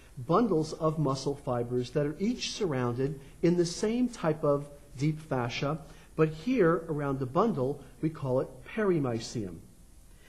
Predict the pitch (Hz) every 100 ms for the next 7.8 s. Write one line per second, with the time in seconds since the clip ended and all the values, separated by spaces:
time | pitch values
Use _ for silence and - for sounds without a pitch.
0 | - - - 170 - 175 - 226 262 -
1 | - 127 127 170 254 233 160 165 143 127
2 | 117 107 127 - - - - - - -
3 | - - 131 135 196 180 190 - 151 131
4 | 123 131 127 120 160 - - - - -
5 | - - 156 156 151 - 208 233 233 185
6 | 185 - - - - - - 151 - 165
7 | 160 156 165 208 - 147 117 151